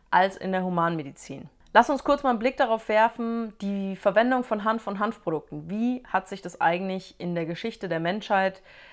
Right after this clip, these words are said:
ähm, generell so ein bisschen dargestellt? Ich werde hier sicherlich nicht in dieser Folge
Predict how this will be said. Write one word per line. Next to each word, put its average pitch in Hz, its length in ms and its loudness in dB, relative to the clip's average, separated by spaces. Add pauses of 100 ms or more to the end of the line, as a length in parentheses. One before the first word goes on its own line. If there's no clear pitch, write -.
(160)
ähm, 180 500 2 (260)
generell 190 480 4
so 185 60 -2
ein 190 80 0
bisschen 180 240 -4
dargestellt? 143 640 -4
Ich - 180 -8
werde 196 200 4
hier 196 480 0
sicherlich 202 580 -2
nicht 208 400 0
in 196 140 -4
dieser 185 240 0
Folge 180 560 0